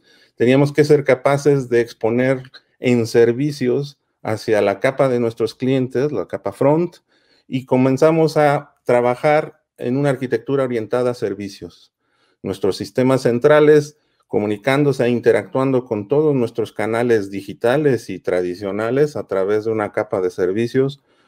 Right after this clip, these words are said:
construida con nueva tecnología, nuevas tecnologías que nosotros, eh, conocemos en, en, en el banco como Next Gen,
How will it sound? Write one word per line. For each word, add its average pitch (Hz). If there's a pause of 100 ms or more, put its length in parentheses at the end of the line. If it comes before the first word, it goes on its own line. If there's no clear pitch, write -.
(100)
construida 113
con 90 (280)
nueva 123
tecnología, 107 (560)
nuevas 127 (200)
tecnologías 110
que 120
nosotros, 123
eh, 90
conocemos 101
en, 92
en, 87
en 90
el 92
banco 135
como 85
Next 113
Gen, 135